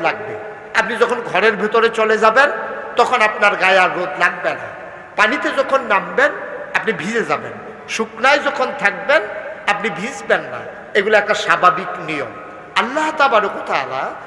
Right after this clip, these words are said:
আমাদের এই স্বাভাবিক নিয়মগুলো, কোন পথে গেলে জান্নাত, কোন পথে গেলে জাহান্নাম, কোন পথে গেলে লাভ, কোন পথে গেলে লোকসান, কোন পথে ভালো, কোন পথে মন্দ, কোন পথে কল্যাণ, কোন পথে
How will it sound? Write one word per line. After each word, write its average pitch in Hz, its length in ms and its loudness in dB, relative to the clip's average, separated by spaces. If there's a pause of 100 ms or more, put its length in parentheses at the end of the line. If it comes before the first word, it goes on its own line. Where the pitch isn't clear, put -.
(280)
আমাদের 196 340 2
এই 185 100 2
স্বাভাবিক 175 500 0 (120)
নিয়মগুলো, 170 560 -4 (520)
কোন 202 300 2
পথে 233 240 0
গেলে 175 220 -2 (120)
জান্নাত, 151 420 2 (440)
কোন 196 300 0
পথে 214 220 0
গেলে 165 240 -2
জাহান্নাম, 143 600 0 (400)
কোন 180 320 6
পথে 196 240 4
গেলে 165 260 2 (120)
লাভ, 165 260 6 (440)
কোন 196 300 2
পথে 196 220 2
গেলে 170 260 0 (120)
লোকসান, 156 460 2 (420)
কোন 190 280 2
পথে 196 240 2
ভালো, 151 420 0 (260)
কোন 180 240 -2
পথে 196 220 0 (140)
মন্দ, 220 280 2 (460)
কোন 185 260 2
পথে 220 200 0 (120)
কল্যাণ, 170 560 4 (160)
কোন 196 240 0
পথে 214 200 -4